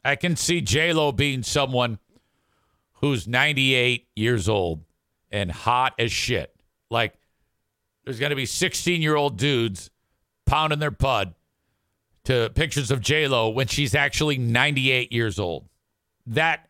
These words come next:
actually may happen. Her beauty is fucking off the charts. And in that damn commercial, when she has that flummoxed look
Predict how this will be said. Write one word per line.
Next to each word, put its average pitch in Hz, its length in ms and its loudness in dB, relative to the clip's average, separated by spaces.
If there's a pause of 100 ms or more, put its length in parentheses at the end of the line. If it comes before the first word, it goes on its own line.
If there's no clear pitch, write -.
actually 147 480 0
may 127 240 0
happen. 107 460 -2 (2500)
Her 208 280 0
beauty 123 800 -2 (260)
is 123 420 -2 (1000)
fucking 180 400 -4 (160)
off 196 380 0
the 143 80 -6
charts. 143 520 -2 (400)
And 170 140 2
in 180 120 0
that 196 320 0
damn 202 280 0
commercial, 165 520 0
when 143 140 -2
she 143 200 0
has 165 340 2
that 156 300 0 (680)
flummoxed 202 880 -2
look 180 460 0